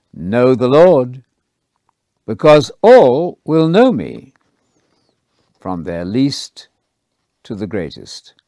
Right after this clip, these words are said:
For I will be merciful toward their evil actions, and I will remember their sins no more."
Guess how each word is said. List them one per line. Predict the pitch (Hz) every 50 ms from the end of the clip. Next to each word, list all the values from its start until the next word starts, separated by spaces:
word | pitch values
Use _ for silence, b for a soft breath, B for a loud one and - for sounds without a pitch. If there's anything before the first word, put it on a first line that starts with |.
| _ _ _ _ _ _ _ _ _ _ _ _ _ _
For | - 80 82 82
I | 87 90
will | 90 92 92
be | 90 95 110
merciful | 110 120 147 165 170 151 - - 131 110 120 113 107
toward | - - 113 104 101 98 98 95 80
their | 90 92 87 85 -
evil | 131 143 147 147 127 131 127 120 -
actions, | - 120 120 117 - - - - 110 107 104 104 101 - - - _ _ _ _ _ _ _ _ _ _ _ _ _ _ _ _ -
and | 85 82
I | 87 87 82
will | 76 80 78
remember | 82 85 92 98 110 110 107 104 113 107
their | 92 104 101 92 90
sins | - - - 123 104 90 82 82 80 80 80 - - - - _ _ _ _ _ _ _ _ -
no | - 90 90 90
more." | 92 104 139 170 165 107 - -